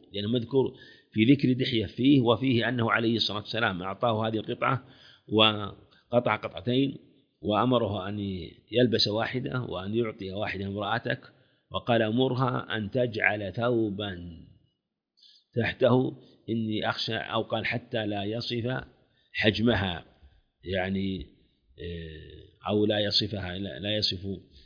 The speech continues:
الثوب، وإن كان لا يشف، يعني لا يرى من، من تحت الثوب البدن، لكنه قد يصف. في هذا إشارة إلى ما بوب عليه المصنف رحمه الله، أن المرأة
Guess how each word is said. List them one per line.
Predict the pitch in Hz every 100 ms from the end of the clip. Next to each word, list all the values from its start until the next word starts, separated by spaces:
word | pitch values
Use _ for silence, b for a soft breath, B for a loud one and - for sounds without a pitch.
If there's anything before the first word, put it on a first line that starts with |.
| b b b _
الثوب، | - - 127 107 95
وإن | 104 135 127
كان | 131 127 117 113 - - _ _ _ _ _ 95 92 85 78 78 78 87 87 78 92
لا | 123
يشف، | 123 - 110 -
يعني | 95 95 104 101
لا | 107
يرى | 107 107 104
من، | 95 98 - - b b b - 73 78 76 - - 85
من | 92
تحت | 110 - 101
الثوب | 98 - 104 98
البدن، | 117 117
لكنه | 110 104 120 113
قد | 101 95
يصف. | 98 - 73 _ _ B B B _
في | 131 120
هذا | 151 147 127 123 - - b b b -
إشارة | - 131 143 123
إلى | 120 110
ما | 101 101
بوب | 101 123 113 101
عليه | 95 107 101
المصنف | 95 110 110 95
رحمه | 95 - 95 92
الله، | 92 104 127 135 - _ - b b b b -
أن | 113 110
المرأة | 104 113 120 110 92